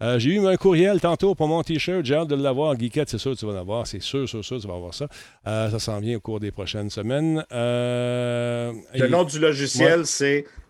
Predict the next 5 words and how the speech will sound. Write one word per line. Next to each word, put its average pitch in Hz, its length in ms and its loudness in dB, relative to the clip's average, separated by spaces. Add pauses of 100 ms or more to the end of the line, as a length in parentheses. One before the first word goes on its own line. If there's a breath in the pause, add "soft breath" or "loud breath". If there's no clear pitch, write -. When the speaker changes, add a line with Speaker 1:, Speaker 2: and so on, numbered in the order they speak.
(120)
Speaker 2:
iSpy. 151 880 2 (320 soft breath)
I 190 320 0
S 170 420 2 (200)
P 165 260 2 (220)
Y. 135 600 -4